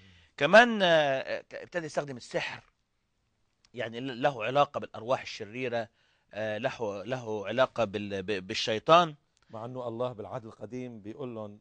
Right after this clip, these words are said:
Speaker 2: إنه لا تتفاءلوا، لا سحرة ولا ح-، يعني
Speaker 1: بالظبط.
Speaker 2: أعطيهم ال-
Speaker 1: ب-، بينفي الكلام ده وبي-، بيمنعه تماما.
Speaker 2: آمين.
Speaker 1: وده يخلينا الأول، قبل ما نشوف إزاي بولس يعني نزل عليه قضاء،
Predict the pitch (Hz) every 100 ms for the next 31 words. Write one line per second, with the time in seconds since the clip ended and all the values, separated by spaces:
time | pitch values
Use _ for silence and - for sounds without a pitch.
0 | 120 101 101 101 98 95 98 92 95 120
1 | 120 120 107 - 123 117 110 107 107 117
2 | 120 - 113 107 101 104 113 _ - 101
3 | 90 98 104 156 220 269 - - - 131
4 | 117 107 98 135 127 139 202 277 240 185
5 | 175 196 185 160 139 139 139 131 139 156
6 | 214 208 202 240 269 165 101 95 98 90
7 | _ _ _ _ 98 123 226 - 117 -
8 | 110 135 135 120 110 _ _ _ _ _
9 | - - 127 110 - 110 95 98 92 -
10 | _ - - 113 95 117 107 107 110 -
11 | - 87 90 92 127 104 90 87 104 110
12 | - - 87 -